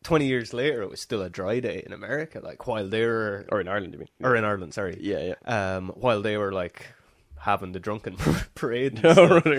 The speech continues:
Speaker 2: okay.
Speaker 1: 'Cause there's a, there's a really famous, it's tied back into other stuff, like, one of Kennedy's famous speeches. It was, like,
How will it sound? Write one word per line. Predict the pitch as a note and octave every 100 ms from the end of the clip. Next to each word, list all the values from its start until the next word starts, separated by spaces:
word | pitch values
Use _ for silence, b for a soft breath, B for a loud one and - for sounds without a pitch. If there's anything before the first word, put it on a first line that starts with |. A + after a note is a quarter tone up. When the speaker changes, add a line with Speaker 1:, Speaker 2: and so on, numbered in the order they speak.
| B2+
Speaker 2:
okay. | - -
Speaker 1:
'Cause | D#3
there's | E3 E3+
a, | D#3+
there's | D3 C#3+
a |
really | D#3 F3 C3+
famous, | C#3 C3 B2 A2+ G#2 -
it's | A#2 -
tied | - G2
back | F#2+ F#2 F#2
into | F#2+
other | G2 F#2+
stuff, | - F2
like, | F#2 G2
one | F#2
of | F2
Kennedy's | - F#2+ E2+ D#2+
famous | - E2+ E2+ -
speeches. | - F#2 - E2+ D#2+ - b b b b _ _
It | F#2
was, | G2 D#2+
like, | C#2+